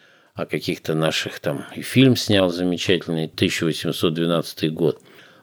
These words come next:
Но когда читаешь его, он опять там, понимаете, во власти вот этих представлений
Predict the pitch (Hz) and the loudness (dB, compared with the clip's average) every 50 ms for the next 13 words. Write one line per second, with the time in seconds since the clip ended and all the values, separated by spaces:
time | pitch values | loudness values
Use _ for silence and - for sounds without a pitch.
0 | _ - 95 98 107 104 - 120 110 110 123 131 120 - - - - 147 151 160 | _ -2 2 2 2 4 4 2 4 4 4 4 4 2 -2 2 4 6 8 6
1 | 143 - - 123 110 101 104 107 101 95 95 87 76 95 117 127 131 127 120 110 | 6 4 2 2 2 4 6 6 6 6 6 4 6 6 8 8 8 8 6 4
2 | 107 - - 131 127 131 127 - - - - - 101 95 95 92 - 104 90 90 | 4 4 6 6 6 6 6 4 -2 -4 0 0 2 2 0 -2 -2 -2 0 2
3 | 101 120 117 107 101 - 98 87 90 90 90 90 101 110 113 107 - - 101 87 | 2 2 2 2 0 0 2 4 4 4 4 6 6 6 6 4 2 -2 0 0
4 | 85 85 - - 95 - 98 87 - - 101 92 - - - - 101 95 95 104 | 0 0 0 -2 -4 -4 -6 -8 -4 -4 -4 -4 -4 -4 2 2 4 4 6 6
5 | 123 135 131 117 107 92 78 73 65 - | 6 6 6 6 2 0 0 -2 -4 -8